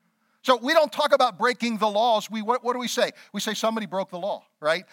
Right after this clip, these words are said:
The law is one unit. And what God actually teaches in Scripture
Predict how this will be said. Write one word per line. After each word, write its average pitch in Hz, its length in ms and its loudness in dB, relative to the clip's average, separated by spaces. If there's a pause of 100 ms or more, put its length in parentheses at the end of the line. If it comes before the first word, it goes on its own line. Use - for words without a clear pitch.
(140)
The 202 140 0
law 220 480 2
is 196 160 -8
one 196 260 -4
unit. 196 320 -10 (1500)
And 220 80 -2
what 262 180 6
God 277 280 4
actually 247 420 0
teaches 208 540 -6
in 202 120 -10
Scripture 190 640 -4